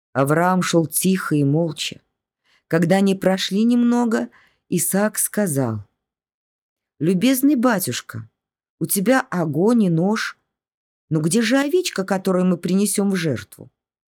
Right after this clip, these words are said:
"Не беспокойся, моё милое дитя", — сказал Авраам. "Бог пошлёт овечку, когда мы взойдём на гору". Больше отец не сказал ничего.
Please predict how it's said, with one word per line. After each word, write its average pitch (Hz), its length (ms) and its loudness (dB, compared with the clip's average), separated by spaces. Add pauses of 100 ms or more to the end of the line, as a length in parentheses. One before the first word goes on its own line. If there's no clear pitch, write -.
(480)
"Не 208 120 2
беспокойся, 226 720 0
моё 135 200 2
милое 143 360 0
дитя", — 147 340 -2
сказал 113 420 -2
Авраам. 123 580 -4 (680)
"Бог 226 400 2
пошлёт 233 540 0
овечку, 123 680 -2 (460)
когда 151 340 0
мы 156 120 2
взойдём 147 540 0
на 131 180 0
гору". - 260 -10 (800)
Больше 220 400 0
отец 202 460 -2
не 139 140 0
сказал 139 580 -4
ничего. 143 840 -6